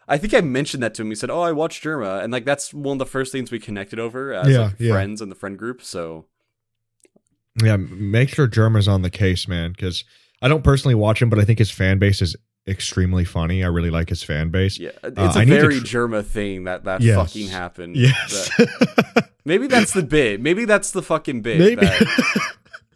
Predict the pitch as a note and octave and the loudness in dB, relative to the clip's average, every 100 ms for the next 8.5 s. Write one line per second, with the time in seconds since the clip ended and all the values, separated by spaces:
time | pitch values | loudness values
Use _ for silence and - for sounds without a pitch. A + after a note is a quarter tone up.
0 | _ _ _ _ _ _ _ _ _ _ | _ _ _ _ _ _ _ _ _ _
1 | _ _ _ _ - D#4+ F4 A#3+ - D3+ | _ _ _ _ -10 -6 0 0 2 4
2 | D3+ C#3 A#2+ A#2+ A#2 A#2+ A#2+ A#2 A2 A#2 | 6 6 6 4 4 4 4 6 4 4
3 | G2+ G2+ F#2+ F#2+ F#2 G2+ G#2+ G2 F#2+ A#2+ | 4 2 2 2 2 2 0 0 2 4
4 | A2 F#2 G#2 G2 F#2+ F#2+ F#2+ F2 G2 F#2 | 4 2 2 4 2 2 0 2 4 4
5 | F#2 E2 F2 F2 E2+ F2 E2 D2 D#2+ D2+ | 4 2 2 2 0 0 0 -2 -2 -2
6 | D2+ - _ _ A2 G#2+ F#2 G2 F#2 A#2+ | -6 -10 _ _ 0 2 4 4 4 4
7 | A#2+ - G#2+ G#2 F#2 G2 F#2 F2 F2+ E2+ | 2 2 0 2 2 0 -2 -4 -2 -2
8 | E2+ E2+ F2+ F#2+ G2 | 0 2 4 4 4